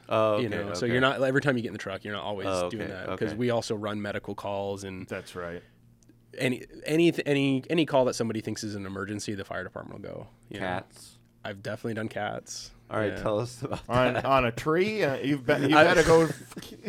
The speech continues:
Speaker 2: <laughs>
Speaker 3: like
Speaker 2: I've,
Speaker 3: literally
Speaker 2: I've,
Speaker 3: a
Speaker 2: I've
Speaker 3: T V
Speaker 2: had,
Speaker 3: show? <laughs>
Speaker 2: I've had, I've had two cat incidents. One was up a tree, and, uh, that was actually a really funny story. Um, we got called out for it, and normally we don't do that, do that stuff. Once we're up a tree, it's like, dude, like,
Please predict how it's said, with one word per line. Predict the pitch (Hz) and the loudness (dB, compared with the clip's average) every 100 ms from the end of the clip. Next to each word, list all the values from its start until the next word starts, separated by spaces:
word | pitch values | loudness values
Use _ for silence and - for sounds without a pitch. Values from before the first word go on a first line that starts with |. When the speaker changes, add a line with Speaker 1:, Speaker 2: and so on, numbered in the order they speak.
| - | -6
Speaker 2:
<laughs> | 127 | 6
Speaker 3:
like | 165 | 8
Speaker 2:
I've, | 143 147 | 8 6
Speaker 3:
literally | 151 170 185 170 151 | 8 8 8 8 8
Speaker 2:
I've, | 143 | 8
Speaker 3:
a | |
Speaker 2:
I've | 156 | 8
Speaker 3:
T | 147 | 8
V | |
Speaker 2:
had, | 175 | 6
Speaker 3:
show? | - 202 - 233 | 6 6 8 8
<laughs> | |
Speaker 2:
I've | 139 143 | 8 8
had, | 160 151 | 8 8
I've | 117 | 4
had | 147 127 | 2 2
two | - 143 | -2 -2
cat | 139 127 120 | 2 2 2
incidents. | 113 - 117 110 - | -2 -6 -6 -8 -6
One | 113 131 | -4 -2
was | 135 | 0
up | 131 131 | 0 -2
a | |
tree, | - 123 117 113 120 - | -2 -2 0 -2 -6 -12
and, | - 113 104 | -10 -6 -6
uh, | 107 104 | -4 -4
that | 107 | -4
was | 117 117 | -4 -4
actually | 104 - | -6 -8
a | 101 | -8
really | 101 101 | -8 -10
funny | 101 98 | -12 -14
story. | 104 110 110 117 123 120 - | -12 -10 -8 -8 -8 -14 -14
Um, | 113 110 110 104 104 - - - - - - - - - | -10 -8 -8 -8 -10 -14 -20 -20 -20 -20 -20 -20 -20 -8
we | - | 2
got | 135 135 | 6 6
called | - 131 123 | 6 4 6
out | 117 117 | 4 2
for | - 117 | 2 2
it, | 117 - | 2 0
and | 117 | 0
normally | 123 147 139 | 2 4 4
we | 113 | 0
don't | 107 90 | -2 -6
do | 104 | -6
that, | 101 - | -6 -6
do | 110 | -8
that | 101 | -10
stuff. | - 101 101 | -8 -8 -4
Once | 135 | -2
we're | 117 | -2
up | |
a | 95 | -4
tree, | - 98 | -10 -10
it's | 113 | -12
like, | 92 | -16
dude, | 110 101 - - - | -14 -14 -14 -20 -16
like, | - - | -14 -14